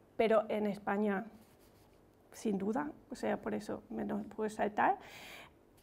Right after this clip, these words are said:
Em, daría para más de una charla. ¿Mm?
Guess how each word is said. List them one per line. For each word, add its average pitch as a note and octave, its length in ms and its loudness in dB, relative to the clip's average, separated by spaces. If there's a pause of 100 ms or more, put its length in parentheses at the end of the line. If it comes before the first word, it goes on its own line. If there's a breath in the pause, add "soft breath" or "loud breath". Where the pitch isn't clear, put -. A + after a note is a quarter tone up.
Em, G#3 800 4 (840 loud breath)
daría G3 400 2
para G3 400 -2 (360 soft breath)
más G#3 440 -6
de G#3 120 -6
una G3+ 320 -4
charla. C4+ 400 4 (400)
¿Mm? C#4 240 6